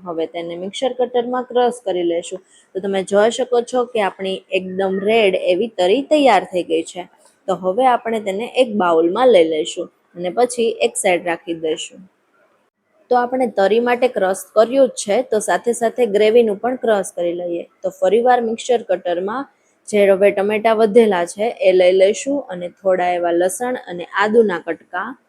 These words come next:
અને પછી તેમાં થોડું પાણી એડ કરીશું અને મિક્સર કટરમાં મિક્સ કરી લઈશું. તો આને પણ આપણે એક બાઉલમાં લઈ લઈશું અને હવે આપણે તેને પણ એક સાઈડ રાખી દઈશું અને હવે તરીનો વઘાર કરી લઈએ. તો એક પેન લઈશું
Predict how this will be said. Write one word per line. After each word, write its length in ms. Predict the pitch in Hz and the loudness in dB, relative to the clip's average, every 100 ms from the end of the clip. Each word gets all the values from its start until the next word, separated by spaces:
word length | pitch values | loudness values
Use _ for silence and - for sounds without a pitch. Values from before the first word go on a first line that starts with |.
| _ _ _ _ | _ _ _ _
અને 220 | 180 180 | -10 -4
પછી 280 | 214 233 233 | -2 -2 -4
તેમાં 280 | 185 175 175 | -4 -6 -6
થોડું 340 | 170 175 185 | -4 0 0
પાણી 380 | 220 233 214 180 | 2 0 0 0
એડ 240 | 165 165 - | 0 -2 -4
કરીશું 420 | 180 175 175 180 | -8 -8 -10 -16
અને 260 | - 175 175 | -14 -10 -8
મિક્સર 400 | 180 208 - 247 | -6 -8 -2 -2
કટરમાં 560 | 196 175 170 180 240 247 | 0 -2 -4 -4 -4 -4
મિક્સ 240 | 202 - | -4 -6
કરી 220 | 170 165 | -4 -4
લઈશું. 440 | 160 160 - - 190 _ _ _ _ _ - | -2 -4 -6 -18 -20 _ _ _ _ _ -6
તો 60 | |
આને 380 | 185 - 185 233 | -4 -2 0 0
પણ 280 | 240 240 233 | 0 0 0
આપણે 400 | 196 208 202 208 | -2 -2 -2 -2
એક 120 | 208 | 0
બાઉલમાં 480 | 214 220 226 240 240 | 2 4 4 4 2
લઈ 160 | 247 247 | 4 4
લઈશું 600 | 233 185 180 - 247 359 _ _ _ | 4 2 0 -10 -10 -10 _ _ _
અને 220 | 190 196 202 | -8 -6 -4
હવે 360 | 196 240 262 | -4 0 2
આપણે 520 | 202 185 190 214 294 - _ _ _ 214 | 2 -2 -6 -8 -10 -14 _ _ _ -6
તેને 220 | 233 247 240 | -2 0 0
પણ 260 | 214 202 | 0 0
એક 120 | 202 | -2
સાઈડ 300 | 196 175 160 | -2 -2 -2
રાખી 240 | 165 170 175 | -2 -4 -4
દઈશું 480 | 175 175 180 196 185 | 0 0 0 -10 -10
અને 140 | 180 | -10
હવે 260 | 180 196 254 | -6 0 0
તરીનો 480 | 254 202 196 190 262 | 4 4 4 0 2
વઘાર 340 | 269 240 247 | 2 4 2
કરી 280 | 196 180 170 | 2 0 0
લઈએ. 400 | 165 165 170 185 _ _ _ _ _ _ _ | 0 0 -2 -4 _ _ _ _ _ _ _
તો 140 | 208 | 4
એક 280 | 196 202 - | 4 2 0
પેન 280 | 190 180 214 | -2 0 0
લઈશું 520 | 220 226 233 277 294 | 4 4 2 -2 -4